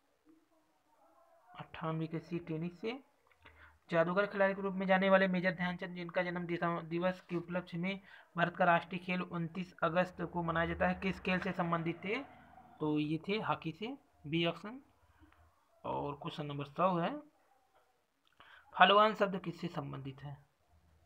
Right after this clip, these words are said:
तो सौ का हो जाएगा डी, इनमें से किसी नहीं, क्रिकेट से है ये।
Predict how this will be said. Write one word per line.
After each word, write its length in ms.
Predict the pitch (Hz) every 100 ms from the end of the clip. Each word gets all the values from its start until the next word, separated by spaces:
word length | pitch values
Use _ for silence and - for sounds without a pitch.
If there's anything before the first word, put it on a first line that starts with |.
| _ _ _ _ - - - -
तो 60 | 127
सौ 340 | - 160 156
का 180 | 151 151
हो 180 | 147 147
जाएगा 340 | 139 139 139
डी, 340 | 135 175 180
इनमें 180 | 165 147
से 120 | 143
किसी 260 | 147 147 180
नहीं, 140 | 190
क्रिकेट 320 | 190 143 160 160
से 140 | 175
है 180 | 170 170
ये। 180 | 175